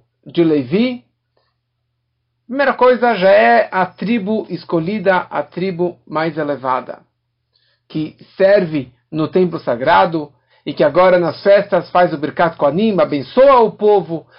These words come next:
e que é chamado primeiro na Torá e assim por diante. Segunda coisa, para ele ser um Kohen que trabalhasse no templo, ele precisava ter uma,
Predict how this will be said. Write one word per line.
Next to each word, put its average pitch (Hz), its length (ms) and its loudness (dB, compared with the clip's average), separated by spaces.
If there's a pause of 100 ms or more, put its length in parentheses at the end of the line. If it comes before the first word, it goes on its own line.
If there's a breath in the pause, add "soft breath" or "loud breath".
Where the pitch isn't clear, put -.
e 185 100 0
que 214 120 0
é 196 40 0
chamado 196 400 2
primeiro 202 380 2
na 175 140 0
Torá 220 420 2
e 208 80 2
assim 190 220 -4
por 170 180 -8
diante. 135 440 -12 (1080 soft breath)
Segunda 277 340 0
coisa, 220 300 0
para 214 120 0
ele 180 100 -2
ser 254 140 2
um 220 100 -2
Kohen 196 580 0 (160)
que 151 100 -8
trabalhasse 156 580 0
no 170 120 -4
templo, 190 540 -4 (420 soft breath)
ele 190 200 2
precisava 202 560 0
ter 196 520 2
uma, 175 440 -2